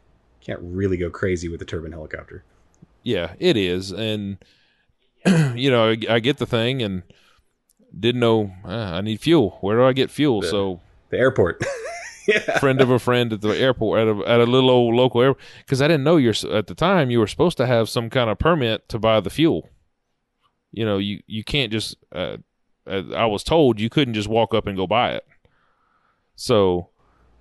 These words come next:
Speaker 2: I didn't.
Speaker 1: Is that, was that the case,
Speaker 2: That was
Speaker 1: or?
Speaker 2: the case. Well, friend of a friend said, basically, "I got you." He was an A P mechanic, you know, so he gets me five gallons. You know, I get him a five-gallon jug. He gets me five gallons of it, and I'm thinking, "This will last me a long time."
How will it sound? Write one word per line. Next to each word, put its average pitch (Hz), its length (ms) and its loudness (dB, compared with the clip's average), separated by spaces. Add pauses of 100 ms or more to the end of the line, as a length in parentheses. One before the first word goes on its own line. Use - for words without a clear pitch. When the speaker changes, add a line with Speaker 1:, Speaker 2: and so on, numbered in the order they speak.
Speaker 2:
I 98 140 -2
didn't. 95 80 2
Speaker 1:
Is 117 60 0
that, 120 300 0
was 117 100 -2
that 113 100 4
the 107 80 -6
case, 147 320 -2
Speaker 2:
That 107 260 2
was 123 140 2
Speaker 1:
or? 107 40 -10
Speaker 2:
the 101 100 2
case. 147 400 0
Well, 104 320 0
friend 131 240 0
of 104 100 -2
a 101 60 0
friend 123 560 0 (1200)
said, 107 240 2
basically, 107 360 2
"I 107 80 2
got 90 320 -2
you." 71 60 -16 (420)
He 110 140 -2
was 107 180 -2
an 104 80 -2
A 110 120 0
P 131 140 2
mechanic, 123 580 -2
you 123 160 -4
know, 101 240 0
so 107 200 -2
he 117 100 -2
gets 127 240 -2
me 117 100 -2
five 110 340 2
gallons. 113 560 -4 (840)
You 101 120 -6
know, 104 100 -2
I 107 40 -2
get 107 160 -2
him 107 100 -4
a 98 40 -6
five-gallon 113 520 -2
jug. 113 280 0
He 104 100 -8
gets 110 160 -8
me 113 80 -8
five 101 320 -4
gallons 120 320 -6
of 101 160 -2
it, 120 40 -2
and 104 100 -8
I'm 101 100 -8
thinking, 85 300 -14
"This 160 200 -10
will 73 120 -14
last 87 280 -6
me 117 140 -8
a 78 80 -6
long 104 460 -6
time." 82 440 -8